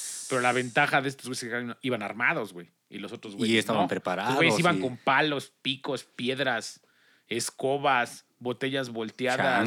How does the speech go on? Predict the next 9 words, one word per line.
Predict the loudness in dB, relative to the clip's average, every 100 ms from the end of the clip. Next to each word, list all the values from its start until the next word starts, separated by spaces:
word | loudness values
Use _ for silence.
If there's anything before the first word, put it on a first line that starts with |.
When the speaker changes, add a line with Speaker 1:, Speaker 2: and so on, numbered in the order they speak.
| 2
Speaker 2:
Chanclas, | 0 0 -2 -6
sí, | -8 -8
sí, | -8 -2
sí. |
Speaker 1:
calcetines | 0 0 -2 -4 -2 -2 -2
con | -4 -4
un |
jabón | 0 0 0 -2
adentro, | -4 -4 -8 -10 -6 -4